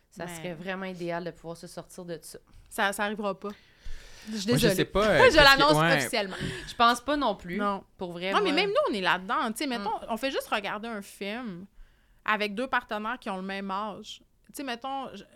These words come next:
Speaker 2: je dis n'importe quoi, je vais pas donner d'exemple précis, là, mais mettons, on a un film, il y a une relation entre un homme de cinquante ans puis une femme de cinquante ans, on va faire, « Hein ? C'est bizarre. » Tu sais, mais si ça appartenait déjà à trente ans, c'est comme normal, parce que c'est ça qu'on nous vend depuis la
Speaker 1: Mm.
Speaker 2: nuit des temps. J'ai dit la nuit des temps, peine de mort.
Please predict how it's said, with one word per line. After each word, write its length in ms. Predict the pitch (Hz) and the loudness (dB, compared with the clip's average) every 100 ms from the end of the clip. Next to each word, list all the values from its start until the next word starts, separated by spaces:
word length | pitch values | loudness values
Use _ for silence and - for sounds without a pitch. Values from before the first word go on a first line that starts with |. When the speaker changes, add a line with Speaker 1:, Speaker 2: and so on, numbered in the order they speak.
| - - | -20 -18
Speaker 2:
je 100 | 202 | -14
dis 100 | 196 | -8
n'importe 320 | 220 240 240 | -6 -6 -8
quoi, 100 | 269 | -8
je 80 | 220 | -6
vais 60 | 202 | -8
pas 140 | 262 | -6
donner 180 | 226 240 | -6 -6
d'exemple 340 | 220 208 208 | -8 -8 -8
précis, 380 | 208 202 196 - | -8 -10 -10 -8
là, 160 | 262 226 | -8 -6
mais 200 | 190 190 | -6 -8
mettons, 240 | 208 214 269 | -8 -8 -6
on 140 | 240 | -6
a 60 | 196 | -6
un 60 | |
film, 300 | 190 233 233 | -8 -8 -6
il 40 | 220 | -6
y 40 | |
a 20 | |
une 80 | 190 | -6
relation 380 | 196 196 196 254 | -2 -2 -2 -6
entre 160 | 247 220 | -8 -8
un 140 | 196 | -8
homme 240 | 208 214 214 | -6 -6 -6
de 160 | 190 | -8
cinquante 400 | 190 214 208 196 | -6 -8 -8 -8
ans 80 | 220 | -8
puis 100 | 226 | -8
une 40 | 190 | -10
femme 160 | 208 208 | -8 -8
de 60 | 196 | -8
cinquante 420 | 208 196 190 233 | -10 -8 -8 -6
ans, 80 | 247 | -4
on 40 | |
va 100 | 185 | -4
faire, « 120 | 175 | -4
Hein ? 540 | 165 220 254 240 208 175 156 - _ _ _ _ _ _ _ _ | -4 0 2 2 0 -6 -12 -20 _ _ _ _ _ _ _ _
C'est 180 | - 190 | -10 -8
bizarre. » 600 | 165 208 165 156 175 - - _ - - - - - | -6 -4 -4 -2 -4 -6 -14 _ -20 -18 -18 -18 -2
Tu 120 | 330 | 0
sais, 20 | |
mais 140 | 285 214 | 0 -2
si 80 | - | 4
ça 120 | 277 | 4
appartenait 440 | 302 277 247 277 | 4 2 0 0
déjà 240 | 254 269 370 | -2 -2 -4
à 20 | |
trente 320 | - 226 214 | -2 -2 0
ans, 80 | 339 | -2
c'est 140 | - | -2
comme 160 | 226 240 | -4 -2
normal, 560 | 220 202 220 233 208 190 | -2 -2 -2 -2 -4 -8
parce 160 | 214 | -10
que 60 | 226 | -8
c'est 60 | 415 | -8
ça 60 | |
qu'on 200 | 466 247 | -4 -4
nous 140 | 214 214 | -4 -8
vend 320 | 202 233 277 | -8 -10 -10
depuis 500 | 202 185 - 214 214 | -10 -12 -14 -12 -6
la 160 | 214 196 | -2 -2
Speaker 1:
Mm. 60 | |
Speaker 2:
nuit 140 | 208 220 | -2 -4
des 180 | 214 196 | -6 -8
temps. 300 | 226 226 196 | -6 -6 -6
J'ai 80 | |
dit 140 | 185 214 | -10 -10
la 80 | 190 | -10
nuit 60 | |
des 100 | 180 | -10
temps, 200 | 175 185 | -10 -10
peine 180 | 202 180 | -10 -12
de 60 | 170 | -12
mort. 180 | 170 | -12